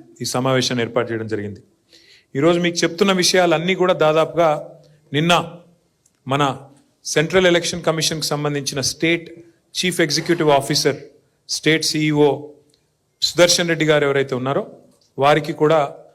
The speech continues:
నిన్న పూర్తి ఆధారాలతో సహా, పూర్తి వివరాలతో సహా వారికి కూడా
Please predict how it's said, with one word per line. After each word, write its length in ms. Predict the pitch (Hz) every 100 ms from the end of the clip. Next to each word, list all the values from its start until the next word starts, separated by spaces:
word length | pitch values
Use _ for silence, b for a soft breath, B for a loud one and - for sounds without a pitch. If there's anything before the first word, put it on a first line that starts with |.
| _
నిన్న 100 | 143
పూర్తి 500 | 143 147 175 196 196
ఆధారాలతో 640 | 170 147 151 175 175 165 165
సహా, 260 | - 143 180 - - _ _ _
పూర్తి 300 | 151 160 165
వివరాలతో 540 | 143 139 156 160 156
సహా 400 | 147 147 151 139 131 - - - -
వారికి 360 | 123 147 151 151
కూడా 420 | 147 147 147